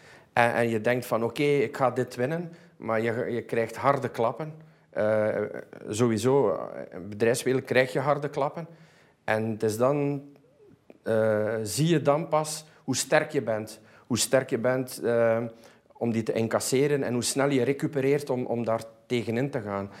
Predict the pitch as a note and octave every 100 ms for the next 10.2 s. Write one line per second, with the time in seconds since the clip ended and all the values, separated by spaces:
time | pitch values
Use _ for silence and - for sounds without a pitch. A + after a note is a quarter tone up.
0 | - G#2 G#2+ B2+ C3+ B2+ A2+ C3+ C3+ A#2+
1 | - - - A#2 A2 C3 C#3 C3 B2+ C#3+
2 | C3+ - C#2+ A#2 - - G#2+ A2 A#2+ C3+
3 | C#3 C#3+ C#3+ - C#3 C#3 - - - _
4 | - A#2+ B2 A#2+ A#2 A#2 - - A2+ A2
5 | A2 G#2+ A2 - - _ _ - D3+ E3
6 | B2 - E3+ A#2 G#3+ A3+ - B2+ A2+ -
7 | - E3+ F#3 D#3+ C#3 D#3 F#3 D#3 - C3
8 | A2+ E3+ D#3+ C#3+ A2+ A2+ A#2 - - -
9 | - D#3+ C#3+ B2 D#3+ D#3+ D#3 C3 B2+ B2+
10 | A2+ G#2+